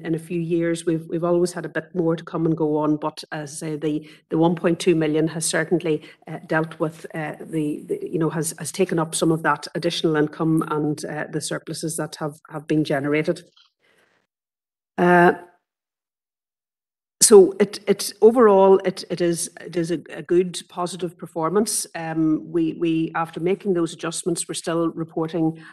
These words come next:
a, a surplus of, of a hundred and nine thousand, and this will be added to the general fund and take, that takes it just to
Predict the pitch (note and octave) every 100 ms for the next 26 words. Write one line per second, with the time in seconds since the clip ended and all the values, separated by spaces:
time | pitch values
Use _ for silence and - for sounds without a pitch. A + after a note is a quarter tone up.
0 | - - - D#3 E3+ E3 F3+ E3+ D3+ D3+
1 | - D#3 D#3+ F3 F3 E3 D3+ D3+ D#3+ F3
2 | E3+ D#3 D3+ F#3+ F3+ - - E3 D3+ D#3+
3 | - E3 D#3+ D3+ D#3 D#3+ - E3 E3 D#3+
4 | D#3 - D3+ D#3+ E3 D#3+ - E3 - E3+
5 | D#3+ - E3 - D#3+ D#3 - - D#3+